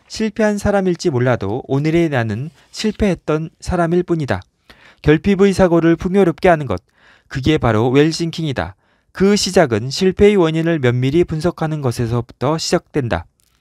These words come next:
실패의 원인을 제대로 분석하는 것만으로도 당신은 더 이상 스스로를 의심하지 않게 된다.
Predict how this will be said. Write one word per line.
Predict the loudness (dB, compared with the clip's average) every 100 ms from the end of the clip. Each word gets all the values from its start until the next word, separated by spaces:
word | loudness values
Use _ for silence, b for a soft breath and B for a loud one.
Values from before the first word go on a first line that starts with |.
| _ b b b b
실패의 | 0 2 4 4
원인을 | 4 2 2 -2
제대로 | -2 0 0 0
분석하는 | -2 -4 -2 -4 -4
것만으로도 | -4 -2 0 0 -2 -2 -2 -4 -8 b b
당신은 | -4 -4 -2 -2 2
더 | 4
이상 | 4 2 -2 -4
스스로를 | -8 -6 -2 0 2 2
의심하지 | 0 0 -2 0
않게 | -2 -2
된다. | -2 -4 -8